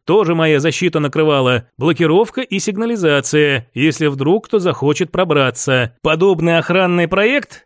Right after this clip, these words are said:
еще один вариант для продажи в артефактной мастерской. Жаль, что его пока трудно реализовать. Тут и блокираторы задействованы, и много чего еще. Но идея мне нравится. Защита для дома — это всегда хорошо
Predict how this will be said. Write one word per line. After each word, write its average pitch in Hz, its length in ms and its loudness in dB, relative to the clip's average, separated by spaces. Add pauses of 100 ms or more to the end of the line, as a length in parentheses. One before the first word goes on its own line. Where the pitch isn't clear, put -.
еще 247 440 0
один 156 240 2
вариант 226 600 0
для 254 180 -2
продажи 175 640 0
в 233 60 0
артефактной 165 880 -2
мастерской. 151 920 0 (200)
Жаль, 233 360 0
что - 160 0
его 233 160 4
пока 214 340 0
трудно 208 460 0
реализовать. 185 880 2
Тут 285 180 -2
и 277 40 -2
блокираторы 214 680 0
задействованы, 202 1080 0
и 226 100 -2
много 214 460 0
чего 165 300 0
еще. 143 520 0 (120)
Но 196 200 0
идея 285 260 -2
мне 285 140 -2
нравится. 147 800 0
Защита 151 560 -2
для 139 160 0
дома — 143 500 0
это 240 280 -2
всегда 269 340 -2
хорошо 262 640 0